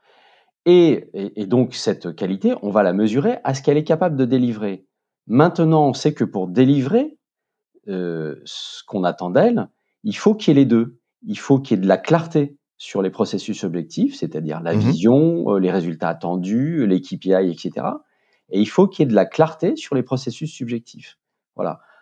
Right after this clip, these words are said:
Speaker 1: Maintenant,
Speaker 2: D'accord.
Speaker 1: je suis pas persuadé, mais, euh,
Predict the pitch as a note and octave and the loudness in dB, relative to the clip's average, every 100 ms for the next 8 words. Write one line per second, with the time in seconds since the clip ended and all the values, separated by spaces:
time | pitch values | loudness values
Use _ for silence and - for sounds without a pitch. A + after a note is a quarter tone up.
0 | _ A#2 D3 C#3+ C#3 F#3+ C4+ C#3 G2+ G#3 | _ 2 2 4 4 4 2 -2 -4 -8
1 | - C3+ C3+ E3+ G3+ - C3 C3 - B2 | -4 0 2 2 0 -2 -2 0 0 2
2 | G#2 D#3 - _ _ _ - D#2 D#2+ D2 | 2 0 -4 _ _ _ -8 -2 -2 -2